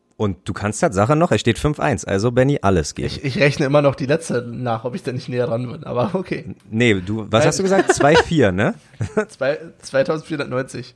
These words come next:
Speaker 1: Das sind siebenhundert ungefähr und Michel hat doch gesagt eins drei oder so, das sind vierhundert.
Speaker 2: Ach so, eins drei, ich hatte ein, okay. Ja.
Speaker 1: Ja.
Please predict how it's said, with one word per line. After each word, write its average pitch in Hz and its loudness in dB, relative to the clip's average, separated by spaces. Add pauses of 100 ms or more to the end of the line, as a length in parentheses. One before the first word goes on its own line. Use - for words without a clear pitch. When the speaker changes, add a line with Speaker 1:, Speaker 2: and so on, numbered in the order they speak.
(100)
Speaker 1:
Das 110 0
sind 120 0
siebenhundert 151 2
ungefähr 135 2
und 120 -2
Michel 113 0
hat 127 2
doch 127 0
gesagt 120 0
eins 113 0
drei 117 4
oder 87 0
so, 80 -6
das 82 -6
sind 101 -6
vierhundert. 80 -4 (520)
Speaker 2:
Ach 131 -4
so, 202 0
eins 135 0
drei, 139 4
ich - -6
hatte 110 -2
ein, 107 -10
okay. 110 -12 (260)
Ja. - -16
Speaker 1:
Ja. - -10